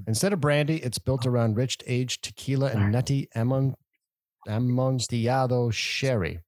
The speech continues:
Hmm. Okay. Espolón Tequila Reposado. That's number four. Number five, Mister Black Coffee Amaro. We were gonna get into Amaro in one episode. We never really dug into it. What,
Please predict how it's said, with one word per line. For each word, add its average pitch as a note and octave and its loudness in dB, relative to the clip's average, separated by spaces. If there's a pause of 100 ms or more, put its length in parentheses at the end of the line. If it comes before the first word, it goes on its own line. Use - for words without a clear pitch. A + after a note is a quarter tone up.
(200)
Hmm. B2+ 0 (680)
Okay. C3+ 0 (1600)
Espolón G#2+ 0
Tequila G2+ 0
Reposado. F2 -2 (480)
That's B2 -8
number D3+ 2
four. G#2 -4 (160)
Number C#3+ 0
five, D3 0 (720)
Mister C#3 0
Black A2 -2 (120)
Coffee A#2 -2 (140)
Amaro. F#2+ -2 (800)
We D3+ 0
were G#3 2
gonna C#4+ 0
get C#4+ 0
into F#3 4
Amaro C#3 4
in A2+ 2
one A#2 4
episode. G#2+ 2
We F#2+ 2
never A2 2
really G2+ 2
dug G2 -2
into F#2 0
it. E2 -6
What, F3+ -2